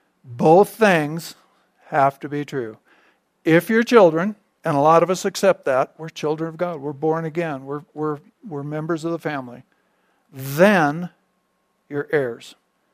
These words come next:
You have an inheritance along with Jesus. It says heirs and joint heirs with Jesus Christ, right? If you're children, then you're heirs. There are a whole lot of believers that stop at, "I'm a child."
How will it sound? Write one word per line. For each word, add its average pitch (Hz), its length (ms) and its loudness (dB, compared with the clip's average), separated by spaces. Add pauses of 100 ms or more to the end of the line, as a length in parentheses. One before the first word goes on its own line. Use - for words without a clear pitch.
(380)
You 147 160 -2
have 160 320 0
an 165 100 -2
inheritance 147 1080 -2 (200)
along 143 460 0
with 135 200 -8
Jesus. 131 440 -14
It - 60 -20 (280)
says 156 320 0
heirs 170 380 6 (140)
and 151 240 -4
joint 160 500 -2
heirs 160 300 2
with 151 160 -8
Jesus 143 440 -10
Christ, 120 480 -10 (220)
right? 127 280 -14 (1120)
If 208 500 8
you're 208 200 0
children, 160 640 0 (340)
then 160 400 -2
you're 170 160 0
heirs. 165 400 2
There 156 240 4
are 143 100 2
a 135 40 -2
whole 147 360 0
lot 180 220 8
of 208 80 -2
believers 190 460 0
that 139 180 -2
stop 147 400 2
at, 143 200 2
"I'm 139 160 -2
a 139 40 -8
child." - 380 -6